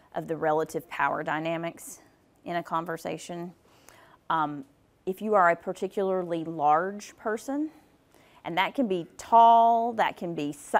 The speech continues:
just general overall size. If you are a particularly large person, people will often feel intimidated. If you tend to be a very loud person,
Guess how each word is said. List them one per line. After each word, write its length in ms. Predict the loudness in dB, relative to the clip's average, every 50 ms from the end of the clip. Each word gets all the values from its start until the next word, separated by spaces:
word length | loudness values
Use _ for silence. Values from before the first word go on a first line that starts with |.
| -2 -2
just 280 | -6 -6 -6 -8 -10 -4
general 500 | -2 0 0 2 2 2 2 2 2 2
overall 460 | 2 2 2 2 0 0 2 2 0 0
size. 500 | -2 -2 -2 0 0 2 0 0 -2 -4
If 120 | -8 -8
you 140 | -4 0 4
are 140 | 4 4 4
a 60 | 2
particularly 760 | 0 -6 -12 -12 -12 -8 -6 -4 -2 -2 -2 -4 -4 -6 -8
large 460 | -6 -4 -4 -4 -4 -4 -8 -12 -10 -6
person, 500 | -6 -6 -6 -6 -6 -6 -6 -6 -8 -10 _ _ _ _ _ _ _ _ _
people 220 | -4 -2 0 0 0
will 200 | 0 -2 -2 0 0
often 420 | 0 0 -2 -4 -8 -10 -8 -8
feel 300 | -8 -6 -6 -4 -4 -4
intimidated. 880 | -6 -6 -8 -10 -8 -8 -6 -6 -4 -4 -6 -6 -8 -8 -8 -8 -8 -10 -10 _ _ _ _ _ _ _ _ _ _ _ _ -10
If 140 | -10 -8 -6
you 100 | -6 -8
tend 320 | -6 -6 -4 0 0 0
to 100 | 2 0
be 140 | 2 2 4
a 100 | 4 4
very 240 | 4 2 2 0 0
loud 480 | 0 0 0 0 0 0 -4 -4 -6 -8
person, 580 | -8 -8 -8 -8 -10 -14 -14 -14 -16 -18 -20